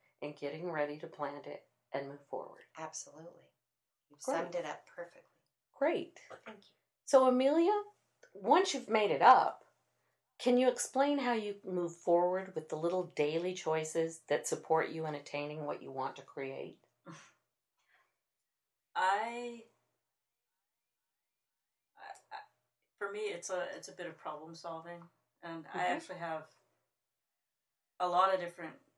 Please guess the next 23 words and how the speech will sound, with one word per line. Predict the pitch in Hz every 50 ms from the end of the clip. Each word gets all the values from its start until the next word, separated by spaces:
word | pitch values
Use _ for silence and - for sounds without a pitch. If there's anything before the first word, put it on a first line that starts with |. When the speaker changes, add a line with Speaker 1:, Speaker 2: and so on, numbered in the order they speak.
| _ _ _ _ _ _ _ _ _ _ _ _ _ _ _ _ _ _ _ _ _ _ _ _ _ _ _ _ _ _ _ -
Speaker 3:
goals | 160 151 147 143 139 139 -
that | 165 156
I'm | 143 147
working | 143 143 143 - - 143 -
on, | 139 135 139 139 135 135 _ 185 180
Speaker 1:
Mm-hmm. | 156 185 220 277 -
Speaker 3:
which | - 165 160 160 - - - - - - - - - - _ _ _ _ _ _ _ _ _ -
fall | 180 170 156 156
into | 151 147 151 147
this | 156 147 143 - - 160
realm, | 151 143 139 139 139 135 139 _ _ _ _ _
and, | 151 151 151 151 147 143 - 277 _ _ _ _ _ _ _ _ _ _ _ _ _ _ _ 165
and | 170 156 156
sometimes | - - 185 175 160 - 170 165 156 151 151 147 - - - - - - - _ 151
I | 147 147 _
feel | 160 151 147
like | 147 143 139 139 _ -
they | 147 139 139
compete | - 156 147 _ 156 147 147
with | 156 147 147
each | 147 143 - 156
other. | 151 151 151 156 160 165 _ _ _ -
Speaker 1:
Mm-hmm. | 160 160 156 156 151 156 160 156 _ 185 202